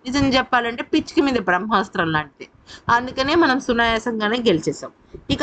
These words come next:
ఆ రెండు మూడు వికెట్లు కూడా ఎలా పోయాయి అంటే అది ఇంక యాదృశ్చికం అని చెప్పుకోవాలి. మొత్తానికైతే మాత్రం పాకిస్తాన్ జట్టుకి, ఆ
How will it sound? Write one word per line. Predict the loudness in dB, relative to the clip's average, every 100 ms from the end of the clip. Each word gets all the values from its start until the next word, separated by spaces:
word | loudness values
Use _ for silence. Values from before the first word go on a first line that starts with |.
| 4
ఆ | 4 2
రెండు | 0 -2
మూడు | 0 0
వికెట్లు | -2 -4 -6 -2
కూడా | 0 2
ఎలా | 2 0
పోయాయి | 0 0 2 0 -2 -4 -6
అంటే | -2 2 4 4 2 -2
అది | -2 -2
ఇంక | -2 0
యాదృశ్చికం | 2 2 0 -8 -6 -4 0
అని | 0 0
చెప్పుకోవాలి. | 0 -2 _ -4 -4 -6 _ _ -20 -6 0
మొత్తానికైతే | 0 2 -2 0 -2 0
మాత్రం | 0 0 2 0 0 -4 -10 _ _ _ -10 -8 -8 -8 0
పాకిస్తాన్ | 2 2 0 -2 0 -2 0
జట్టుకి, | -2 -2 -4 0 2 0 -6 _ _ _ -20 -20 -6
ఆ | 0